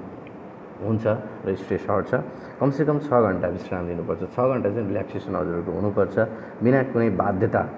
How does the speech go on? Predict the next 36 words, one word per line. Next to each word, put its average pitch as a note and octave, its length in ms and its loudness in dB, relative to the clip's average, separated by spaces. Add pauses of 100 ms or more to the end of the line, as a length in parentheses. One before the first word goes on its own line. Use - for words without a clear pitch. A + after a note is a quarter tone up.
(300)
त्यो A2 100 0
पनि A2 160 2
बिना A2 240 2
कुनै A#2 200 2
बाध्यता F#2+ 480 2
चाहिँ G#2 240 -2
एकदम G2 320 -2
रिल्याक्सेसन G2+ 520 0
हुनु E2+ 220 -4
पऱ्यो। E2 240 -4 (600)
र G#2 60 0
रहेको A2+ 340 4
छ A#2 120 0
व्यायाम, G#2 520 4 (220)
एक्सर्साइज, A#2+ 440 2
प्रपर B2 300 2
एक्सर्साइज, A2 500 4
कमसेकम G2+ 380 -2
पन्ध्र A2 320 0
मिनट G2+ 260 0
चाहिँ F#2+ 180 -2
एक्सर्साइज G2 360 0
गर्नुपर्छ। F#2 500 0 (420)
पसिना G#2+ 280 2
आउन्जेल G2 480 0
चाहिँ G#2 180 0
तपाईँले F#2 340 4 (300)
व्यायाम F#2+ 260 2
गर्नुपर्ने F#2 400 2
हुन्छ। E2 240 -2
कुनै B2+ 300 2
पनि C3+ 160 0
गर्नुहोस्, G2 300 0
खेल G2+ 160 2
खेल्नुहोस्, F#2+ 400 0
होइन, F#2+ 140 2